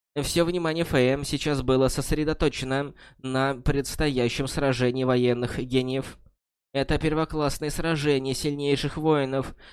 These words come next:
за последние двадцать лет. Не только уста-,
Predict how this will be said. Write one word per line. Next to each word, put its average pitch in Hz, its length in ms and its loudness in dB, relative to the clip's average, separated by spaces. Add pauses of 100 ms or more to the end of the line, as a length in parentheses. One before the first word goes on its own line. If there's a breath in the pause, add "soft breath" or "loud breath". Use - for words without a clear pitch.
(140 loud breath)
за 135 160 2
последние 135 600 2
двадцать 135 340 2
лет. 135 340 0 (400 soft breath)
Не 156 200 -2
только 135 560 2
уста-, 139 840 0